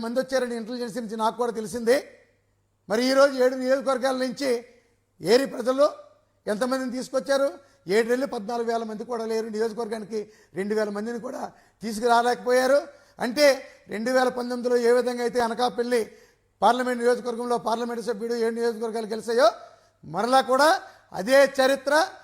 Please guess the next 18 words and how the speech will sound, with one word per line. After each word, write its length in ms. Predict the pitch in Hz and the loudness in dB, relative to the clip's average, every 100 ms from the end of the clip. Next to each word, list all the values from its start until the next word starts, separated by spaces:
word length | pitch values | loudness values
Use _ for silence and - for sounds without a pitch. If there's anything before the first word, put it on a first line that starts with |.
| _ - | _ -8
రేపు 280 | 170 240 233 | 4 4 4
జరిగేటువంటి 720 | 208 240 262 240 254 233 277 269 220 - _ _ | 0 0 2 0 0 -2 -2 -4 -4 -12 _ _
ఎన్నికల్లో, 400 | 190 226 233 240 | -6 -4 -2 -2
సార్వత్రిక 400 | 185 233 233 226 220 | 0 -2 -2 -6 -8
ఎన్నికల్లో 360 | 202 226 220 | -6 -4 -4
కూడా 280 | 180 220 247 220 - - _ - | -4 2 4 4 -2 -20 _ -8
కనుచూపు 360 | 202 190 233 202 | -6 -4 -4 -2
మేరలు 240 | 233 240 | -4 -2
కనిపిస్తూ 380 | 214 220 240 254 | -6 -8 -6 -4
ఉన్నాయి 240 | 226 226 226 | -4 -4 -4
ఎన్నికలు. 340 | 220 254 214 - _ _ _ - | -4 -6 -6 -10 _ _ _ -10
ఈ 100 | 226 247 | -2 0
ఎన్నికల్లో 380 | 262 269 269 | 0 0 0
కూడా 280 | 226 254 262 240 - - _ - | 0 4 6 4 0 -18 _ -4
వైఎస్ఆర్ 380 | 202 254 247 262 | 2 2 2 -2
పార్టీకి 280 | 240 196 220 | -4 -6 -6
పట్టం 300 | 247 226 262 240 | -6 -6 -6 -6
కట్టడానికి 500 | 226 247 240 311 | -4 -2 -2 -2